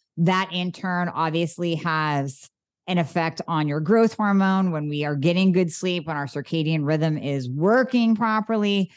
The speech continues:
then we obviously have a higher metabolism. We have better insulin and glucose control.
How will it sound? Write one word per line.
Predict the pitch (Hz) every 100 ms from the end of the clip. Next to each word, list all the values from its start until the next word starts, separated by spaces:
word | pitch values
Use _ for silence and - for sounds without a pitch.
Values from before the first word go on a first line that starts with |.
| _ _ -
then | 147 175 165
we | 147
obviously | 160 160 156 147 147
have | 170 220
a | 214
higher | 196 185 180
metabolism. | 180 190 170 165 170 170
We | 156 147
have | 143 143
better | 156 147 147 131 _ _ -
insulin | 185 190 185 175 156
and | 139
glucose | 147 214 - 190 165 156
control. | - 160 - 156 147 143 156